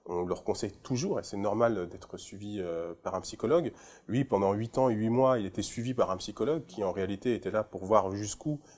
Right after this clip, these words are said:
euh, Saber Lamar, comme tous les autres de, détenus de Guantanamo, euh, pouvait aller dans la résistance aux actes de torture et de barbarie, euh,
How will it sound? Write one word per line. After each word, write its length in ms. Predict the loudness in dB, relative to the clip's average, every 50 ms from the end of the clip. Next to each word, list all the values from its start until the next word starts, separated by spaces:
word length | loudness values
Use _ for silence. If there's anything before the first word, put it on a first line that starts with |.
| _ _ -2
euh, 500 | 0 2 2 4 2 2 0 -2 -4 -4
Saber 240 | -4 -4 -2 0 0
Lamar, 280 | 2 4 6 6 4
comme 140 | 4 0 -4
tous 200 | -6 -6 -2 0
les 140 | 0 2 2
autres 140 | 0 -4 -2
de, 280 | 0 0 0 0 -2
détenus 360 | -2 -2 -4 -4 -2 -4 -4 -4
de 60 | -4
Guantanamo, 560 | -4 -4 -4 -2 0 0 2 2 0 -2 -4 -8 -14 -20 -20 -8 0
euh, 300 | 2 4 4 4 4 2
pouvait 360 | 0 -2 -2 0 4 6 8 8
aller 200 | 8 8 6 4
dans 140 | 4 4
la 120 | 4 4 2
résistance 720 | 2 2 2 2 2 0 -2 0 2 2 2 0 -2 -6 -16 -20 -20 -18 -8
aux 200 | -4 -2 2 2
actes 200 | 2 2 2 -2
de 140 | -4 -4 -2
torture 340 | -2 -2 -4 -2 -2 0 0
et 60 | 2
de 60 | 2
barbarie, 420 | 2 2 4 4 4 2 2 0 -2
euh, 120 | -2 -2